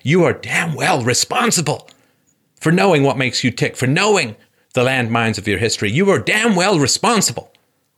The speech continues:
for everything you do as a parent. Say, "Well, I didn't know. I did the best I could with the knowledge that I had." I don't care.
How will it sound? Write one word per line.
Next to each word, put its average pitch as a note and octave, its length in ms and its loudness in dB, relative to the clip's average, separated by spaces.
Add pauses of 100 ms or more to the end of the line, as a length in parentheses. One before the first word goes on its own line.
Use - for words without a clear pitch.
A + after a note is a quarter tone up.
(600)
for - 180 -2
everything A#3 480 0
you G#3+ 120 0
do F#3+ 180 2
as C#3+ 100 0
a B2+ 40 -6
parent. B2 360 -4
Say, - 140 0
"Well, G#3+ 240 2
I F3 80 0
didn't D#3+ 240 -2
know. G3+ 180 2
I F#3+ 80 2
did E3 160 -2
the D#3 60 -6
best G3+ 260 -2
I F#3+ 80 0
could A3+ 220 0
with F3+ 120 -6
the F#3 80 -2
knowledge G3 320 2
that F3 160 0
I D#3+ 40 0
had." F3+ 300 -2 (280)
I A2+ 100 -2
don't F#2+ 140 -4
care. D3 280 -4